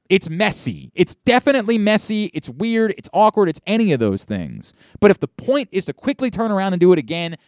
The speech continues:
then do something else in that moment that's actually shitty. Do something else that's not gray area, that's truly heelish and shitty.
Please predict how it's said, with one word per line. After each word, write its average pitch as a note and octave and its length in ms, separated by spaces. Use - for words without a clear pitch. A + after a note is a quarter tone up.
then C#3 280
do A3+ 240
something G3 440
else F3 240
in D#3 60
that D#3 200
moment D3+ 340
that's - 160
actually D3+ 580
shitty. D#2+ 360
Do F#3+ 140
something A#3 580
else F3 300
that's F3 180
not F#3+ 260
gray D#3+ 480
area, D3 520
that's - 220
truly A#3+ 800
heelish G#3+ 680
and D#3 160
shitty. A2+ 420